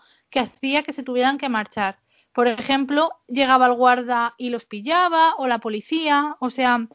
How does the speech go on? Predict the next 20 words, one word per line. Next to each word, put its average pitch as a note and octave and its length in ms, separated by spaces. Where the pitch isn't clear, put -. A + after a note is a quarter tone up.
cosas D#4+ 320
no E4 120
paranormales, D#4+ 760
pero D4+ 160
parecía B3 420
como, B3+ 800
no B3 120
sé, G4+ 200
como B3+ 300
si B3 200
las A3+ 200
fuerzas C#4+ 280
del E4+ 120
universo E4 480
no D#4 100
quisieran D4 360
que D#4 80
esas D4+ 180
personas D#4 440
estuvieran C#4+ 680